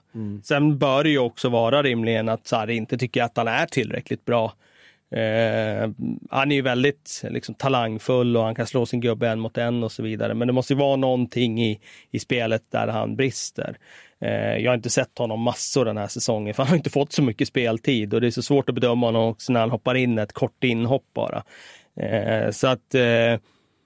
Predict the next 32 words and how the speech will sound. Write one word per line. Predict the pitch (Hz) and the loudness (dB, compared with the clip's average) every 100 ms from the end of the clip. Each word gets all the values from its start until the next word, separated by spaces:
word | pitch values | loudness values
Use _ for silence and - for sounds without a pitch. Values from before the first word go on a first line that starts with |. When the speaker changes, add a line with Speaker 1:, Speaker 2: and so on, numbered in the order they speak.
| _ _ _ _ _ | _ _ _ _ _
Speaker 2:
men | 143 | 0
jag | 131 123 123 | 2 2 2
är | 123 | 2
ju | 120 | 0
svårt | - 123 - | 0 0 0
att | 156 | 2
se | 127 | 2
att | 113 - | 2 0
Sarri, | 120 113 113 | 0 0 0
för | 127 | 0
jag | 120 | 2
håller | 131 113 | 2 2
med, | 139 139 117 117 - | 2 2 0 -4 -2
som | 120 | -2
han | 117 107 | 0 0
skrev | 135 147 120 | 2 2 2
där, | 110 | -2
att | 110 110 _ | -2 -6 _
Pedro | 123 123 143 131 | -4 0 2 2
och | 120 | 2
Willian | 117 117 | 0 0
har | 117 | 2
ju | 120 | 2
haft | 113 117 - - - | 2 -2 -6 -18 -6
perioder | 123 117 113 | -2 -2 -2
när | 113 | 0
de | 117 143 | 2 2
inte | 127 117 | 2 0
har | |
varit | 113 | -2
speciellt | - - 110 | -6 -6 -4
bra | 156 160 113 | 2 2 0